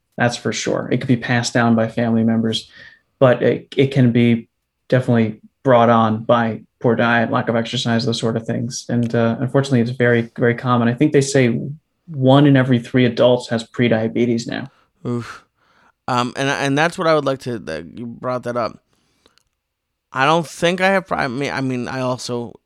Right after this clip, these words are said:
Speaker 2: haven't been to the doctor in probably a little over a year. I'm about to go again. Uh, my birthday's in July. Um, but I don't think I was pre-diabetic, but I was at, like, I was, like, pre-pre-diabetic,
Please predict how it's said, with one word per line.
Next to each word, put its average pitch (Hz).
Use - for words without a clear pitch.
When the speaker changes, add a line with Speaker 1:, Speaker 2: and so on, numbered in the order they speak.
Speaker 2:
haven't 120
been 123
to 123
the 117
doctor 139
in 120
probably 117
a 123
little 123
over 120
a 120
year. 120
I'm 120
about 120
to 123
go 120
again. 120
Uh, 120
my 120
birthday's 117
in 117
July. 117
Um, 120
but 127
I 131
don't 131
think 175
I 175
was 151
pre-diabetic, 127
but 127
I 123
was 123
at, 117
like, 120
I 131
was, 123
like, 120
pre-pre-diabetic, 120